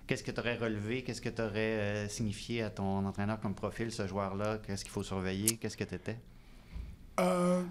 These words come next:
Speaker 2: ben, je dirais que si, euh,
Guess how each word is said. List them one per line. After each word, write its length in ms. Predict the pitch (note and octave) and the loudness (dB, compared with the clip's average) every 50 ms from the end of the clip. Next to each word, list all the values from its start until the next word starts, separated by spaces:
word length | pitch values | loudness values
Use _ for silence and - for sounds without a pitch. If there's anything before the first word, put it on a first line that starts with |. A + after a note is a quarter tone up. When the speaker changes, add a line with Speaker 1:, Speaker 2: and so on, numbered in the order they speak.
| F3+ | 2
Speaker 2:
ben, 140 | E3 F3 F3 | 4 4 4
je 80 | F3 D3+ | 4 4
dirais 240 | - G3 B3 D#4+ - | 4 2 2 2 2
que 240 | - G3+ F3+ F3+ F3+ F3+ F#3 F#3 - - - - - - - - - - - - - - - - - - - - - - - - - - - - - - - - - - - - - - - - | 4 4 4 4 2 0 -2 -4 -6 -8 -12 -16 -18 -18 -20 -18 -12 -12 -12 -12 -14 -20 -18 -18 -18 -18 -18 -18 -18 -18 -18 -18 -18 -20 -20 -20 -18 -20 -18 -18 -18 -20 -18 -20 -18 -18 -12 -6
si, 680 | - - - - - - C4 C4+ C4+ C4+ C4+ C4 C4 A3 | -4 0 0 2 0 0 0 0 0 2 4 4 4 4
euh, 380 | G#3+ G3 F#3 F3 F3 E3+ E3 | 4 4 4 4 4 4 2